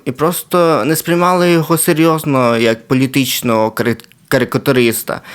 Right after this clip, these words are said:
І це, напевно, було образливо, тому він і ненавидів Вінні-Пуха.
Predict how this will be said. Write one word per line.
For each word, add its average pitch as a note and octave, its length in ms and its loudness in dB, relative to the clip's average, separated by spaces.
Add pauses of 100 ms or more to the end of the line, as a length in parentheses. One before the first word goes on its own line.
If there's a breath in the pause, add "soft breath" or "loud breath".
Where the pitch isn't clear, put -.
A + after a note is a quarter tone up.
(220 loud breath)
І - 60 -8
це, F#3+ 100 0
напевно, A3 380 0
було G3 220 2
образливо, F3+ 560 0
тому D#3 180 2
він G3+ 180 4
і F3+ 80 4
ненавидів C#3 640 2
Вінні-Пуха. C3 720 0